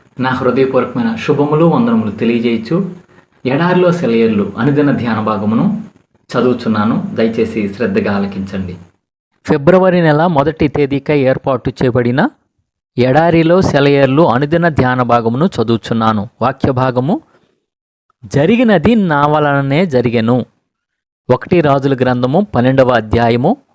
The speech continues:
ఇరవై నాలుగవ వచనము. ధ్యాన భాగమును చదువుచున్నాను. బ్రతుకులోని నిరాశలన్నీ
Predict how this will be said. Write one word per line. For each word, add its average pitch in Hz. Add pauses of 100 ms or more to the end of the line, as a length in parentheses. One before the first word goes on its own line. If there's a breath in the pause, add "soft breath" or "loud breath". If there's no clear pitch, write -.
(500)
ఇరవై 147
నాలుగవ 151
వచనము. 107 (720)
ధ్యాన 131
భాగమును 147
చదువుచున్నాను. 113 (720)
బ్రతుకులోని 220
నిరాశలన్నీ 175